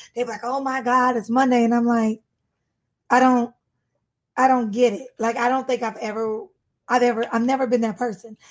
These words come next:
They'd be like, "Oh my God, I hate Mondays." And I just think when you start operating in your life,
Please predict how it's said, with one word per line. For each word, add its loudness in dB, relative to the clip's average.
They'd 2
be 6
like, 0
"Oh -4
my -2
God, 0
I -2
hate -2
Mondays." 2
And -18
I 2
just -2
think 0
when -4
you -2
start -4
operating 0
in -2
your 0
life, -2